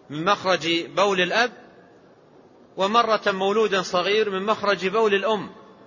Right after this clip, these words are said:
وهكذا يتوالد الناس ويتناسلون،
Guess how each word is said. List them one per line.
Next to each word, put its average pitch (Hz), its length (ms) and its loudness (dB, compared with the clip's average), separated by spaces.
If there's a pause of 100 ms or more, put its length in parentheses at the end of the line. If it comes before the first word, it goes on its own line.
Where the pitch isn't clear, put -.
(1000)
وهكذا 196 600 2
يتوالد 175 560 0
الناس 147 420 -2
ويتناسلون، 147 880 -4